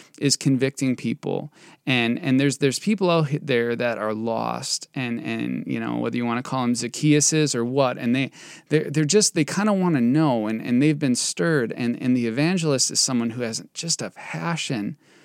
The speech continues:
to be that light and that salt to say, "Hey, if someone is seeking, I want them to see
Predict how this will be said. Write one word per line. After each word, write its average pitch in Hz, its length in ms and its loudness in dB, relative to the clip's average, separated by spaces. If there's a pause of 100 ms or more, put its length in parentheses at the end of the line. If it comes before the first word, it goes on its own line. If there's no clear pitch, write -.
(300)
to - 140 0
be 175 460 2
that 131 360 0
light 120 760 -4 (180)
and 117 200 0
that 110 200 -4
salt - 540 -2
to 127 120 -8
say, 113 320 -2
"Hey, 127 280 0
if 107 100 -2
someone 170 500 0
is 117 180 -6
seeking, 143 720 0 (380)
I 135 200 2
want 127 380 0
them 113 460 -4
to - 160 -4
see 110 760 -2